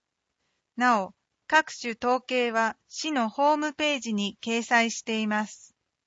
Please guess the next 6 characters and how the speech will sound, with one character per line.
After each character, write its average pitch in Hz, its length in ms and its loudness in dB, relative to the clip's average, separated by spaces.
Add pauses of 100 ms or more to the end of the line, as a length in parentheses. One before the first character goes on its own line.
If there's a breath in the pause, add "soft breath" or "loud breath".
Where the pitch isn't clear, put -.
(1500)
火 262 140 2
災、 320 500 0
救 311 260 0
急、 294 400 -2 (100)
救 320 240 2
助。 208 340 -2